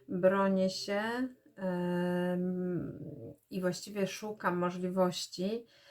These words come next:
e, takiego zrównoważenia, takiego,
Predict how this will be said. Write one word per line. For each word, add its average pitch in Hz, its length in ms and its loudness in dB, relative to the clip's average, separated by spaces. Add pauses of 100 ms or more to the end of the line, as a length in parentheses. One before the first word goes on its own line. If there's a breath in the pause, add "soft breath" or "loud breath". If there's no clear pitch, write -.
(440 loud breath)
e, 185 180 0
takiego 180 600 -2
zrównoważenia, 180 1120 2
takiego, 170 840 -2